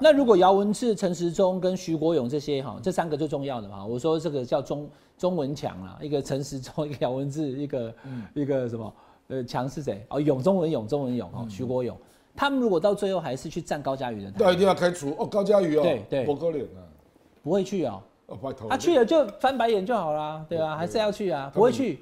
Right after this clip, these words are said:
Speaker 2: 他们演不出来啦。因精彩，我拢
Speaker 1: 有可能去站-，站台吴欣岱，不可能站台高嘉瑜的，对啊。
Speaker 2: 没啦，他们也会怕党纪处理嘛。
Speaker 1: 但现在已经表态了之后，
Speaker 2: 对啦。
Speaker 1: 就大家你知道我挺像。
Speaker 2: 因为吴欣岱就会用那个照片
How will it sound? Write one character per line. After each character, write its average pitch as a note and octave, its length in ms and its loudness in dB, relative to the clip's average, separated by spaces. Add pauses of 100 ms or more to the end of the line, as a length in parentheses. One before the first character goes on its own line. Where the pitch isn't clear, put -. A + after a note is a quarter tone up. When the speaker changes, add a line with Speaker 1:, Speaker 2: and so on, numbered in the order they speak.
Speaker 2:
他 D#3 80 -8
们 C#3 160 -6
演 G#2+ 160 -8
不 B2+ 120 -10
出 C3 220 -10
来 G#2+ 80 -8
啦。 G2+ 160 -16 (1160)
因 D3+ 160 -12
精 F3 180 -8
彩， B2+ 220 -6
我 B2 140 -8
拢 C#3 100 -12
Speaker 1:
有 A3 160 10
可 C#4 140 2
能 E3+ 120 -2
去 A#3 120 -2
站-， G#3 320 0
站 G#3+ 180 0
台 C#3+ 220 -2
吴 C#3+ 100 -2
欣 D#3+ 160 -6
岱， D#3+ 140 0
不 E3 100 -6
可 - 80 -4
能 B2+ 80 -4
站 C#3+ 100 -4
台 B2 120 -6
高 A#2+ 100 -6
嘉 A#2 160 -8
瑜 G#2 80 -10
的， G2+ 80 -12
对 G2+ 100 -12
啊。 F#2+ 140 -16 (1300)
Speaker 2:
没 C#3 160 2
啦， D3 240 8
他 F#3 140 2
们 D#3+ 440 0
也 C3 160 0
会 F3 160 -4
怕 E3+ 160 -4
党 A#2 220 -8
纪 D#3 160 -10
处 C3+ 200 -10
理 G2 80 -14 (120)
嘛。 - 80 -20 (220)
Speaker 1:
但 A3 120 0
现 A#3 120 -4
在 G#3+ 80 0
已 D3 80 -4
经 F3 120 -2
表 C#3+ 140 0
态 F3 180 2
了 C#3 140 2
之 B2+ 80 2
后， B2 120 6
Speaker 2:
对 - 0 -
啦。 A#2 40 2
Speaker 1:
就 D#3+ 160 2
大 C#3 160 -4
家 C#3+ 80 -2
你 G3 100 2
知 - 60 0
道 F3 160 6
我 - 80 6
挺 - 0 -
像。 D3 40 2
Speaker 2:
因 D3+ 60 0
为 E3 80 2
吴 F3+ 60 2
欣 F3+ 220 0
岱 F#3 120 6
就 F3+ 160 2
会 F3 140 2
用 E3+ 120 2
那 E3 100 -2
个 D3 80 2
照 D3+ 200 4
片 D3+ 300 2